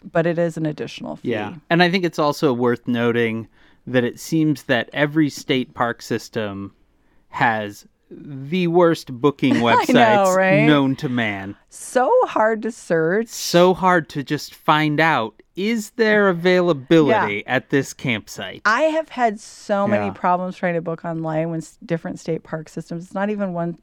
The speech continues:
Speaker 1: state in particular, it's, like, all of them.
Speaker 2: Yeah.
Speaker 1: And I found the easiest way is to old school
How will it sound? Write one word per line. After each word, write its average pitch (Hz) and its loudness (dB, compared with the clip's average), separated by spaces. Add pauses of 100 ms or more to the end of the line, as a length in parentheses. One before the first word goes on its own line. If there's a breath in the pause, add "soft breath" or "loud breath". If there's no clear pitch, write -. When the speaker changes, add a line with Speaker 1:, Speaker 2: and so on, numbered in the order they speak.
(200)
Speaker 1:
state 170 -6
in 170 -8
particular, 180 -8
it's, - -12
like, 165 -6 (180)
all 170 2
of 156 -6
them. 80 -12 (100)
Speaker 2:
Yeah. 98 -4 (400 soft breath)
Speaker 1:
And 202 2 (260)
I 202 2
found 190 -4
the 180 -8
easiest 170 -6
way 156 2
is 160 -8
to 165 -6
old 165 -2
school 160 -8